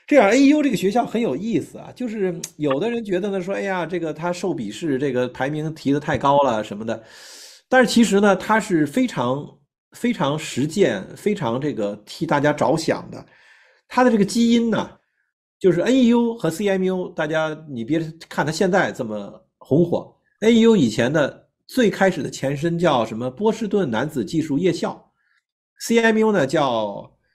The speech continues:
什么卡耐基这个技术学校，就是以前你说它是个，它是个夜校也好，是个专科也好，这个没关系。但是呢，它现在都是研究型一类大学，都是A A U的成员，都是最高级的这个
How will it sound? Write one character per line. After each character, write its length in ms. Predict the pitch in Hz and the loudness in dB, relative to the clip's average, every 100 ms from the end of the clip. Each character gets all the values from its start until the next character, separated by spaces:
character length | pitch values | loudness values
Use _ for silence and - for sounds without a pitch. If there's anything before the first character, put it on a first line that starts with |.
| _ _ - | _ _ -14
什 180 | - | -8
么 120 | 120 139 | -4 -4
卡 240 | - 113 | -2 0
耐 220 | 135 170 | 4 4
基 420 | 151 190 190 190 | 4 2 2 2
这 220 | 190 180 113 | 2 2 0
个 400 | 104 98 101 - | -4 -10 -12 -2
技 140 | 190 | 2
术 140 | 170 123 | 4 4
学 160 | 110 | 2
校， 360 | 113 139 - - _ | 0 -2 -4 -16 _
就 140 | - 143 | -2 2
是 80 | |
以 100 | 123 | 2
前 240 | 110 127 170 | 2 0 0
你 80 | 120 | 0
说 140 | 147 | 0
它 160 | 143 147 | 0 -2
是 120 | 147 | -2
个， 240 | 123 113 - _ _ _ | -4 -6 -10 _ _ _
它 180 | - 143 | -4 -2
是 160 | 143 | -2
个 220 | 123 117 | 0 2
夜 180 | 143 208 | 4 4
校 240 | 170 160 131 | 4 4 2
也 80 | |
好， 160 | 135 101 | 2 -2
是 80 | 135 | -2
个 80 | 139 | 0
专 220 | 165 170 | 2 2
科 180 | 165 143 | 0 -2
也 100 | 139 | -2
好， 280 | 117 92 - | -6 -12 -6
这 100 | 220 | 0
个 160 | 170 | 2
没 160 | 139 156 | 2 2
关 220 | 220 233 | 4 2
系。 160 | 190 185 | 0 -2
但 140 | 180 | -2
是 100 | 175 | 0
呢， 160 | 160 147 - _ _ _ | -4 -6 -12 _ _ _
它 320 | - 170 175 175 | -18 0 0 0
现 260 | - 226 | 2 4
在 160 | 208 165 | 4 4
都 240 | 135 196 | 4 2
是 300 | 196 143 - - | 2 -2 -10 -4
研 220 | 117 135 | -2 2
究 140 | 165 | 2
型 180 | 160 156 | 2 0
一 120 | 165 | 2
类 80 | 147 | 2
大 180 | 117 104 | 0 -2
学， 180 | 95 104 | -6 -2
都 220 | 175 175 | 0 0
是 260 | 160 107 - | -4 -8 -4
A 100 | 147 | 0
A 140 | 151 | 2
U 160 | 147 143 | 2 0
的 100 | 117 | -2
成 220 | - 110 | -6 -8
员， 180 | 113 104 | -8 -4
都 140 | 160 | -2
是 160 | 170 147 | 0 -2
最 180 | 139 226 | -2 0
高 200 | 151 151 | 2 0
级 160 | - | -4
的 120 | 90 98 | -12 -12
这 120 | - | -12
个 260 | 90 101 | -12 -12